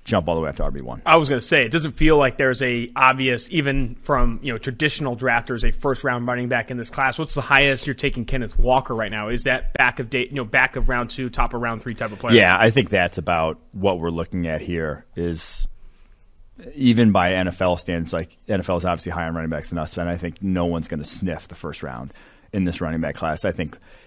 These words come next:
Speaker 1: you might not see a top fifty pick at the running back
Speaker 2: Gotcha.
Speaker 1: position in this class.
Speaker 2: Wow. Wide receiver, number one, Garrett Wilson of Ohio State. He's been the preseason wide receiver one and maintains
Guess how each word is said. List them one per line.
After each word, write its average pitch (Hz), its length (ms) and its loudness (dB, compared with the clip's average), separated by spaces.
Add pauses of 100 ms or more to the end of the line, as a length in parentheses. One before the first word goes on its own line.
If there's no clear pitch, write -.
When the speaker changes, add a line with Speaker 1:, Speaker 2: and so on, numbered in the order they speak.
Speaker 1:
you 107 80 2
might 98 140 6
not 82 180 0
see 85 100 -6
a 76 40 -8
top - 280 -10
fifty - 240 -6
pick - 240 -12 (220)
at 90 140 -6
the 90 60 -8
running 80 160 -4
back 73 120 -8
Speaker 2:
Gotcha. 107 160 -6
Speaker 1:
position 76 180 -10
in 57 60 -14
this - 40 -16
class. - 300 -16 (120)
Speaker 2:
Wow. 104 140 -8 (220)
Wide 143 180 6
receiver, 123 460 -2
number 143 220 0
one, 131 400 4
Garrett 139 360 4
Wilson 123 460 -2
of 117 140 -6
Ohio 117 280 0
State. 117 280 -4
He's 117 160 -4
been 117 360 -2
the 127 60 -4
preseason 120 720 -2 (120)
wide 117 180 4
receiver 113 300 -4
one 113 280 -2
and 113 140 -6
maintains 110 680 0